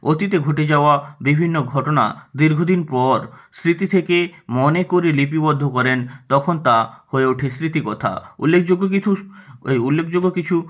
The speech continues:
স্মৃতিকথা হলো দক্ষিণারঞ্জন বসুর ছেড়ে আসা গ্রাম,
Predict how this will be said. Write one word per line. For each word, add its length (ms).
স্মৃতিকথা 560
হলো 340
দক্ষিণারঞ্জন 760
বসুর 380
ছেড়ে 240
আসা 200
গ্রাম, 420